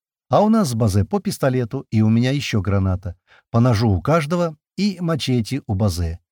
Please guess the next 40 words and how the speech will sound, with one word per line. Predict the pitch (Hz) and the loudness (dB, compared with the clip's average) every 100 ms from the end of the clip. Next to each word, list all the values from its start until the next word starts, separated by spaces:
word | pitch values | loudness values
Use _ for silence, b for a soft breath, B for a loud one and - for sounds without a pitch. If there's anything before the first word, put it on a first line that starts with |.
| _ _ - | _ _ -4
Вещи | 196 - | -2 0
и | 160 | 0
ботинки | 147 208 185 117 | -2 0 -2 0
уже | 90 | -2
высохли, | 80 185 185 - 156 120 | -2 -4 -4 -6 -6 -6
куртки | 135 117 - | -4 -4 -4
сворачиваем | - 98 120 117 107 101 101 - | -6 -2 0 -2 0 0 0 -2
и | 95 | -4
в | 82 | -4
рюкзак. | 80 95 160 - _ _ _ _ - | -6 -2 -2 -2 _ _ _ _ -4
В | 107 | 0
него | 196 220 196 | 2 2 2
же | 185 | 0
еще | 160 - 175 | -2 -2 -4
кое-какое | - 160 160 117 156 160 | -2 -2 -2 -4 -4 -2
барахло, | 135 123 - 107 113 - | 0 -2 0 0 0 -4
и | 123 107 | 0 0
вешаем | 98 147 165 165 | 0 -2 -4 -4
его | 139 123 | -2 -2
на | 147 143 | -4 -4
Сливу. | 117 107 101 110 - | -2 -2 -2 -4 0
Он | 135 | 0
кабан | 117 135 135 127 | 0 0 0 0
здоровый, | 104 123 98 107 110 87 78 | 0 2 2 2 2 0 -2
пусть | 220 196 - | -4 -4 -2
несет, | 95 90 - _ | -2 -4 -8 _
я | 131 147 | -2 0
потом | 107 131 139 | 0 -2 -2
заберу. | 82 92 110 73 - _ _ B B B | -2 -2 -2 -4 -12 _ _ B B B
Короче, | 180 233 - | 0 0 0
все | 214 185 | -2 -2
вещи, | 175 208 160 | -2 -2 -4
что | 123 135 | -4 -2
мы | 127 | 0
достали | 117 107 - 127 101 | 0 -2 -2 0 0
из | |
кораблика, | - 127 175 165 175 | -2 -2 -2 -6 -8
распределяем | 165 - 151 147 143 143 139 | -10 -8 -8 -6 -4 -4 -2
между | 92 85 90 | -2 -2 -4
собой. | - 76 80 73 | -6 -6 -8 -12